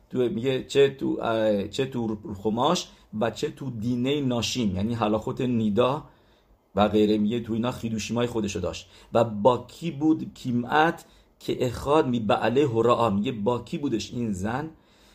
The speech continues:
مثل یکی از پسکین، مثل یکی از ربانیم بزرگ توی حلاخه‌های نیدا و حلاخه‌ای که م-، اه، یعنی مخصوص زنا هستش. میگه، میگه و، اه،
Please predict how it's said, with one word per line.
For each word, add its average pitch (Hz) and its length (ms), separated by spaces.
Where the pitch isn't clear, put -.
مثل 147 440
یکی 147 260
از 131 180
پسکین، 127 540
مثل 113 120
یکی - 120
از 117 180
ربانیم 117 440
بزرگ 127 380
توی 135 180
حلاخه‌های 110 680
نیدا 107 480
و 113 220
حلاخه‌ای 104 380
که 113 160
م-، 104 140
اه، - 80
یعنی 98 200
مخصوص 104 320
زنا 98 220
هستش. - 440
میگه، 131 360
میگه 143 180
و، 151 60
اه، 101 1000